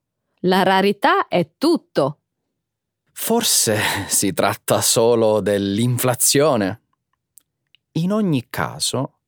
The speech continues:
Speaker 2: entrambe le teorie sono molto più importanti dell'altro bigliettino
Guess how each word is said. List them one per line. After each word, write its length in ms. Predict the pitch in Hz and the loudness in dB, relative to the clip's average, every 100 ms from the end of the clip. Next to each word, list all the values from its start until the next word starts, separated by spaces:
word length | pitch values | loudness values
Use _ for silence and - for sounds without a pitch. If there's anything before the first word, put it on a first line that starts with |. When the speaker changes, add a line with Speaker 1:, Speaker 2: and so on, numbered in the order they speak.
| _ _ _ _ | _ _ _ _
Speaker 2:
entrambe 800 | 87 76 76 80 85 107 95 82 | -10 -8 -6 -4 0 0 0 -2
le 160 | 80 | -4
teorie 720 | 80 87 90 87 76 85 98 - | -2 -2 -2 -4 -4 -4 -4 -6
sono 720 | - - 143 110 92 85 80 | -4 -2 0 0 -2 -4 -4
molto 720 | 85 85 135 165 - - 85 - | -6 -2 -2 -2 -6 -10 -10 -10
più 200 | - 120 | -4 -4
importanti 1080 | 85 78 143 - - 120 98 104 135 147 - _ _ _ _ | -4 -4 -6 -6 -2 -2 -2 -4 -4 -6 -8 _ _ _ _
dell'altro 840 | 92 90 87 90 113 135 - - 82 | -6 -4 -2 0 0 -2 -4 -8 -6
bigliettino 960 | 80 80 78 78 - 90 73 69 69 | -6 -4 -6 -8 -8 -6 -6 -8 -12